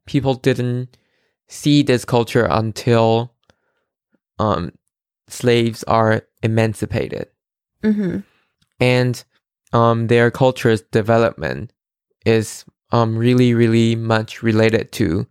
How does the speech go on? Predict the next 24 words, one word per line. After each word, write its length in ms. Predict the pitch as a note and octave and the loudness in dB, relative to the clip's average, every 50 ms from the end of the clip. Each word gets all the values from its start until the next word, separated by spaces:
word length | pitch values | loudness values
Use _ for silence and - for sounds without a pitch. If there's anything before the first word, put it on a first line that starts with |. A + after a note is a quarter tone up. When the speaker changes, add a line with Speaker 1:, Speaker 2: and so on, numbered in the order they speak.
| _ _ _ _ _ _ _ _ _ _ _ _ _ _ | _ _ _ _ _ _ _ _ _ _ _ _ _ _
Speaker 1:
slavery 800 | _ - - - A#2 A#2 A2+ G#2+ - B1 G1+ G1+ G1+ G1+ B2 - _ _ _ _ _ _ _ _ _ _ _ | _ -10 -4 0 0 0 0 0 -2 -2 -2 -4 -4 -6 -10 -12 _ _ _ _ _ _ _ _ _ _ _
and 280 | - A#2 A#2 - A#2+ - | -4 -2 -2 -2 -4 -6
what 300 | - - A2+ A#2 A2 - | -4 0 0 0 0 -2
happened 680 | - - A#2 G#2+ A2 - - - G2+ D#2 D2 C#2+ - _ _ _ _ _ _ _ _ _ _ _ _ | -2 0 2 2 2 0 -2 -6 -6 -6 -8 -12 -14 _ _ _ _ _ _ _ _ _ _ _ _
during 400 | - A#2+ A2+ A2+ A2+ A2 A2 A2 | -2 0 2 2 2 2 0 0
this 280 | A2 A2 A2 G#2+ - - | 2 2 2 2 0 -4
period 460 | - - A#2 A#2 A#2 A2 F2+ E2 C#2+ | -4 0 2 4 4 4 4 2 2
of 160 | D#2 - - | 0 -2 -4
time. 400 | - - - - - G1+ - B2+ - _ - - | -8 -8 -8 -8 -12 -16 -18 -18 -20 _ -12 -6
Speaker 2:
Right. 260 | - F#3+ D#3+ D3 - - | -2 0 0 0 2 2
A 100 | - G#3 | 2 2
lot 240 | G3 G3 G3 G3 F#3+ | 2 2 2 2 2
of, 260 | F#3 F#3 F#3+ G#3+ - | 2 0 0 -2 -2
uh, 240 | - F#3+ E3 C#3+ G3 | 0 0 2 0 0
songs 760 | - - - F3 E3+ E3+ F3 F#3 G3 G#3 - - - - - _ | -2 0 0 2 2 0 0 -2 -4 -4 -6 -6 -8 -8 -10 _
were 320 | - F#3+ F#3 F3+ F3+ - _ - - _ _ _ - | -2 0 0 0 0 -4 _ -20 -20 _ _ _ -8
produced 840 | - - F#3+ F3 E3+ F3+ F3+ G#3 A3+ - - - - - - - _ - | -4 -2 0 0 2 0 0 0 -2 -4 -6 -6 -10 -12 -14 -14 _ -12
to, 520 | - - G#3 F#3+ F3+ F3+ F3 F3 E3+ - - - | -6 -2 0 2 2 2 2 0 0 -2 -2 -2
uh, 400 | - - - B1 - - - A3+ - _ _ _ _ _ _ _ | -2 -2 -2 -4 -4 -6 -8 -8 -10 _ _ _ _ _ _ _
show 580 | - - - - - G3+ F#3+ F3+ F3+ F#3 F3+ | -12 -10 -8 -4 0 0 2 2 2 2 2
their 280 | F3+ F3+ F3+ F3 E3 D#3+ | 2 2 2 4 2 2
daily 440 | - - C3+ C3+ - D3+ G#2 C2 - | 2 2 2 2 2 0 -2 -2 -2
lives. 560 | G#2 F#3+ G3+ G#3+ G#3+ A3 A3 A3+ A#3 - - | 0 2 2 2 0 0 -2 -4 -6 -6 -2
Um, 480 | - F3+ E3 D#3+ D#3+ - G3+ G#3 - | -2 0 0 0 0 -2 -6 -8 -10